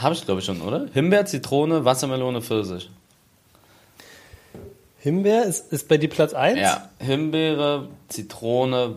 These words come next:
Speaker 1: Wassermelone, Pfirsich. Wobei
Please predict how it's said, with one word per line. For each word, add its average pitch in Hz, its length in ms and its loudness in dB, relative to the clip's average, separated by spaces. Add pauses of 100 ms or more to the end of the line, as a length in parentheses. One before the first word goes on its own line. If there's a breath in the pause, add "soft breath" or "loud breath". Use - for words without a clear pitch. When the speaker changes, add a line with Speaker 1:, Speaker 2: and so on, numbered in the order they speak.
Speaker 1:
Wassermelone, 104 800 2
Pfirsich. 95 680 -4 (500 loud breath)
Wobei 104 380 6